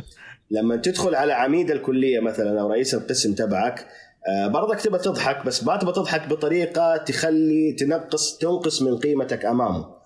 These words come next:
Speaker 2: أو تخ-، تخليه يشعر أنك أنت، أنك أنت تقلل من احترامه.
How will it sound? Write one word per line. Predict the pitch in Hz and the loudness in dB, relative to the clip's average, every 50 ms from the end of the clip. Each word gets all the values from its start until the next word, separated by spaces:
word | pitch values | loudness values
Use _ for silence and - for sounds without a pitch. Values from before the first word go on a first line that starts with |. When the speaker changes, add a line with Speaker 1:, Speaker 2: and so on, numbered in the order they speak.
| _ _ _ _ _ - | _ _ _ _ _ -2
Speaker 2:
أو | 160 175 185 180 175 170 160 175 - - | 0 2 2 2 2 0 0 -4 -8 -6
تخ-، | - 139 139 151 151 139 - | -4 -2 -2 0 0 0 0
تخليه | - - 143 151 165 180 175 160 160 180 | 0 0 0 2 2 4 4 4 4 4
يشعر | 180 - - 147 135 160 165 165 - 135 | 2 2 2 2 2 2 2 2 2 2
أنك | 131 135 135 135 160 | 0 0 0 0 0
أنت، | 151 147 - | -2 0 0
أنك | 147 139 120 123 127 131 123 120 156 | 0 0 2 2 2 0 0 0 -2
أنت | 143 143 147 | -2 -2 -4
تقلل | 143 110 135 135 143 147 143 | -2 -2 0 0 2 2 2
من | 139 139 | 2 0
احترامه. | 139 - - 147 147 147 120 104 95 98 | -2 -2 -2 0 0 0 0 0 -2 -4